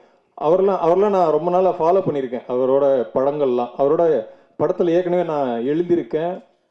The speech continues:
அப்புறம் அவரோட படத்துல நான் பாடி கூட இருக்கேன் ஒரு படத்துல. இந்த மாதிரி இந்த படத்துல அவர் நடிச்சிருக்காரு, அப்புறம் அந்த படத்துல அவரோட மறுபடியும் இணைகிறோம் அப்படிங்கிறது வந்து எனக்கு ரொம்ப சந்தோஷம்.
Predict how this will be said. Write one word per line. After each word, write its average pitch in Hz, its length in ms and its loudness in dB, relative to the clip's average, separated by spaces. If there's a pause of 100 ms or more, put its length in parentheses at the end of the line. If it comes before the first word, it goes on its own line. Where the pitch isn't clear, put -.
(140)
அப்புறம் 147 360 -2
அவரோட 165 220 -2
படத்துல 151 240 -6
நான் 143 180 -6
பாடி 151 240 -2
கூட 156 160 -4
இருக்கேன் 127 340 -6
ஒரு 127 220 -8
படத்துல. 123 400 -8 (480)
இந்த 143 140 -8
மாதிரி 190 240 2 (840)
இந்த 190 120 -2
படத்துல 190 240 -2
அவர் 175 280 0
நடிச்சிருக்காரு, 165 440 -4
அப்புறம் 147 360 -2
அந்த 147 260 -8
படத்துல 156 180 -8
அவரோட 147 460 -2
மறுபடியும் 147 440 -6
இணைகிறோம் 143 240 0
அப்படிங்கிறது 120 260 -6
வந்து 135 180 -6
எனக்கு 143 200 -6
ரொம்ப 127 160 -6
சந்தோஷம். 123 600 -8